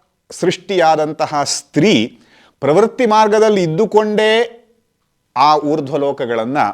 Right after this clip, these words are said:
ಪಡೀಲಿಕ್ಕೆ ಸಾಧ್ಯವಾ ಅಂತ. ಖಂಡಿತ ಸಾಧ್ಯ. ಅದು ಸ್ತ್ರೀಗೆ ಮಾತ್ರ ಅಲ್ಲ, ಪುರುಷರಿಗೂ ಉಂಟು. ಅದು "ಕರ್ಮಣೈವ ಹಿ ಸಂಸಿದ್ಧಿ ಮಾಸ್ಥಿತಾ ಜನಕಾದಯಃ" ಅಂತ.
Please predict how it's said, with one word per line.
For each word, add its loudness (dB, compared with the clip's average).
ಪಡೀಲಿಕ್ಕೆ -6
ಸಾಧ್ಯವಾ -6
ಅಂತ. -16
ಖಂಡಿತ -8
ಸಾಧ್ಯ. -10
ಅದು -8
ಸ್ತ್ರೀಗೆ 0
ಮಾತ್ರ 0
ಅಲ್ಲ, -4
ಪುರುಷರಿಗೂ 2
ಉಂಟು. -4
ಅದು -20
"ಕರ್ಮಣೈವ -2
ಹಿ 2
ಸಂಸಿದ್ಧಿ -6
ಮಾಸ್ಥಿತಾ -2
ಜನಕಾದಯಃ" -2
ಅಂತ. -14